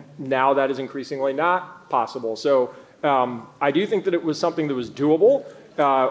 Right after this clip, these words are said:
what can we do to get back to it? You know, you, you heard my best stab at it, which is courage, uh, people within these firms need to stand up for the culture that we want to have as a profession.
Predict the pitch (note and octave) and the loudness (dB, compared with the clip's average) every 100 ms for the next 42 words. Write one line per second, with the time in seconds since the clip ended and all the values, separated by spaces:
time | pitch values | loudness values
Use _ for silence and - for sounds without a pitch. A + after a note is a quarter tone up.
0 | - - F3 F3+ F#3+ D#3+ F#3 E3+ D#3 - | -2 0 0 4 4 4 4 4 2 2
1 | D3 F3 A3+ B3 B3 G3 E3+ F#3 - C#3+ | 0 2 4 4 4 4 4 2 -6 -12
2 | - D3 D3 F#3+ D#3 D#3+ F3 C#3+ C3+ D#3 | -8 -4 0 0 2 0 2 0 0 -2
3 | C3+ B2+ B2+ C3 D3+ D#3+ D3 C3+ - D#3+ | -2 -2 -4 -4 -4 -4 -6 -8 -2 2
4 | C#3+ C#3+ D3+ D#3 - - D3+ B2+ - D3 | 4 4 2 -2 -12 -4 0 0 -2 -6
5 | C#3 D3 C3+ D3 C#3 C#3 A#2 C#3 C3+ C3 | -2 0 0 -2 -2 -4 -4 -4 -4 -4
6 | C#3 A#2+ A#2+ - C3+ B2+ C3+ D3+ - - | -10 -10 -10 -6 -6 -2 -2 -2 -6 -8
7 | - C3 C3+ D3 B2+ D3 C3 B2+ C3 B2+ | -4 -4 -2 -4 -4 -4 -2 -2 -6 -10
8 | G#2+ C3 D3+ - C#3 D#3 D#3+ A2+ D3+ - | -2 0 0 -2 -2 0 0 0 -6 -12
9 | - _ - D#3 C#3+ C3+ C3+ C3+ B2 - | -20 _ -2 0 0 0 0 0 -2 -2
10 | D3+ | -6